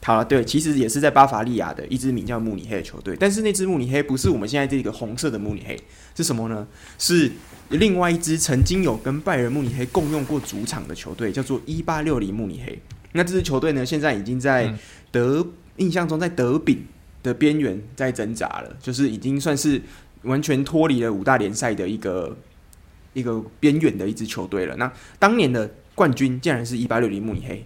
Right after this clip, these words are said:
Speaker 1: 那第二名呢？第二名是算是万年老二哦，呃，上最喜欢的球队多特蒙德。那第三名就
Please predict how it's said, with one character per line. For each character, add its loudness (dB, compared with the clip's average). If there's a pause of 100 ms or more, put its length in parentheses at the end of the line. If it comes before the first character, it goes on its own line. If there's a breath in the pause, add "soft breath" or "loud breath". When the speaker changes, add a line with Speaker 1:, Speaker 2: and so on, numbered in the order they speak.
Speaker 1:
那 -6
第 4
二 12
名 2
呢？ -4 (140)
第 4
二 6
名 -2
是 2 (420 loud breath)
算 -4
是 0
万 8
年 2
老 6
二 6 (300)
哦， -6 (140)
呃， -2 (160)
上 0
最 4
喜 -2
欢 0
的 0
球 -8
队 0
多 4
特 4
蒙 -4
德。 -10 (340)
那 -10
第 -4
三 0
名 -4 (320)
就 -10